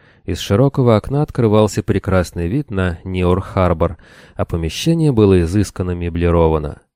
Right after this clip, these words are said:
Он, впрочем, знал, что если он сделает хоть шаг за линию, проведённую у порога, он будет немедленно парализован сильнодействующим усыпляющим газом.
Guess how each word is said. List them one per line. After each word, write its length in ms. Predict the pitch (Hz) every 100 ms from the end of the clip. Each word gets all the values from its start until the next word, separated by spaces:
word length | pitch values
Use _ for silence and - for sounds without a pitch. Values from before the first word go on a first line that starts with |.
| _ _ _ _
Он, 160 | - 156
впрочем, 440 | - 127 107 104
знал, 360 | 92 95 90 80
что 260 | - - 90
если 320 | 131 - 107
он 160 | 101
сделает 400 | 92 113 123 107
хоть 220 | - 104 -
шаг 380 | - 139 117
за 160 | 85 90
линию, 340 | 110 120 101
проведённую 640 | 87 95 104 120 110 92 87
у 40 |
порога, 460 | - 98 151 90 80 - - -
он 200 | 165 151
будет 440 | 127 123 113 - 107
немедленно 680 | 113 104 95 95 101 98
парализован 720 | 95 95 90 85 90 90 87 85
сильнодействующим 1200 | - 117 95 87 92 87 - 85 85 - - 85
усыпляющим 800 | - 87 82 80 82 - 87 85
газом. 400 | 82 76 73